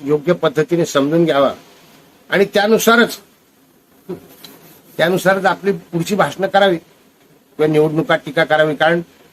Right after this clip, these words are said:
नरेंद्र मोदी यांनी जरी सांगितलंय की मी टीका करणार नाही, तरी देखील उद्धव ठाकरे नरेंद्र मोदी यांच्यावरच टीका करत असतील तर उद्धव ठाकरे यांचे समर्थक नक्कीच कमी होतील. बघूयात,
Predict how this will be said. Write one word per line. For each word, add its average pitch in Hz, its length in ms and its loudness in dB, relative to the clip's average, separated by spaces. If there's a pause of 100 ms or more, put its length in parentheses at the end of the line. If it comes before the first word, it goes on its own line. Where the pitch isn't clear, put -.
(120)
नरेंद्र 160 340 2
मोदी 180 220 2
यांनी 190 180 2
जरी 190 180 0
सांगितलंय 185 480 0
की 180 140 -6
मी 180 140 2
टीका 185 240 0
करणार 180 320 0
नाही, 190 140 0 (100)
तरी 190 160 2
देखील 220 260 2
उद्धव 208 260 4
ठाकरे 196 280 0
नरेंद्र 196 420 4
मोदी 202 240 2
यांच्यावरच 208 480 2
टीका 208 200 2
करत 196 240 0
असतील 190 340 0 (1600)
तर 165 80 -10
उद्धव 165 240 0
ठाकरे 170 280 0
यांचे 180 200 -4
समर्थक 175 460 -2
नक्कीच 185 360 -6
कमी 175 220 2
होतील. 123 220 -2 (2250)
बघूयात, 185 320 2